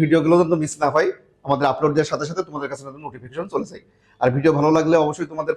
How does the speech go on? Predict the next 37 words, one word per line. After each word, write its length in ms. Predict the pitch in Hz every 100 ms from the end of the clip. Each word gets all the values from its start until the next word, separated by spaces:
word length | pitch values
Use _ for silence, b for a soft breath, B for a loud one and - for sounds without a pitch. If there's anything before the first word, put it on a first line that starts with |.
| _ _
ফ্রেন্ডসদের 340 | 156 143 143 143
সাথে 140 | 143 147
একটু 120 | -
শেয়ার 140 | 151 139
করো, 120 | 147 156 - _ _ -
আমাদের 220 | 131 139 135
লাইক 160 | 131 -
কমেন্ট 240 | 151 147 139
করে 120 | 147 139
জানাও 180 | 135 139
তোমাদের 200 | 139 135 139
কেমন 180 | 131 127 127
লাগতেছে, 320 | 123 131 147 127
বুঝতেছো 320 | 123 139 131 127
কিনা, 160 | 131 185 - b b -
ঠিক 80 | 139
আছে? 120 | 147 110 - b b
তোমরা 180 | 143 147 143
যত 120 | - 143
বেশি 140 | 147 151
আমাদের 220 | 143 139 143
সাথে 160 | 143 151 139
ইন্টারঅ্যাকশন 380 | 139 143 151 143
করবা 200 | 151 160 165
আমরা 160 | 127 139
কিন্তু 140 | 143 135
তত 120 | 123 123
বেশি 120 | 123 156
উৎসাহিত 300 | 123 120 117 127
হব, 100 | 127 190
তত 100 | 123 120
বেশি 140 | 120 135
বেশি 140 | 135 131 123
ভিডিও 220 | 120 143 - -
তোমাদের 220 | 120 113
দিতে 120 | 107 -
পারবো। 160 | 98